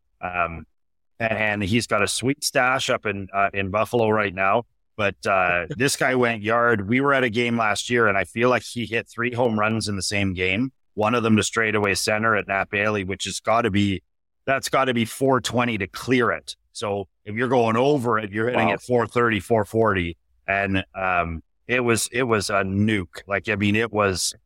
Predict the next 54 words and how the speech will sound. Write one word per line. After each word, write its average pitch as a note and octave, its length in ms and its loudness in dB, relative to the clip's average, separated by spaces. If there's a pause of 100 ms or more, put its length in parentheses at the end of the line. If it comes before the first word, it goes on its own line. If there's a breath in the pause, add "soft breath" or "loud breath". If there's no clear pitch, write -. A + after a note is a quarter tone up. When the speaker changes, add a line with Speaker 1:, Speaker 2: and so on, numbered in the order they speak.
(140)
Speaker 1:
not A#2+ 300 0
even G#2+ 240 2
a, F#2 380 0
a E2 40 -4
question G#2 520 -2
that F2+ 100 -6
it F2 80 -12
was, F2+ 260 -10
it G2+ 80 -4
was F2+ 180 -6
gone. E2 500 0 (300)
Um, F2 360 0 (340)
he's D3+ 240 -4
a D3+ 60 2
good C3+ 280 0
baseball A#2 520 0
player. F2 420 -2
Um, F#2+ 320 0
he G#2+ 200 -2
pr-, - 200 -6
a B2+ 40 0
little C3 220 2
bit C3+ 200 0
prone C3+ 380 2
to, A#2 440 0 (260)
to A2+ 220 2
errors B2 500 0
in A2 100 -2
the G2 100 -2
field, A#2+ 520 -2 (380)
but G#2 400 -2 (280)
I A2 120 0
think A#2 300 -2
that G#2 120 0
that G#2 260 0
comes A#2 460 0
the A2+ 120 2
more G#2+ 200 4
major G2+ 340 2
league G2+ 200 0
experience G2+ 560 -2
you F#2 80 -2
get. G2 260 0
The G2 80 -4
ball's G2+ 300 0
getting F#2+ 180 0
Speaker 2:
Correct. F2+ 120 -6
Speaker 1:
hit G2 100 -2
a F2+ 40 0
whole F#2+ 220 0
lot G#2 280 2
harder G2+ 440 0
at G2 280 -2
you. B2+ 260 0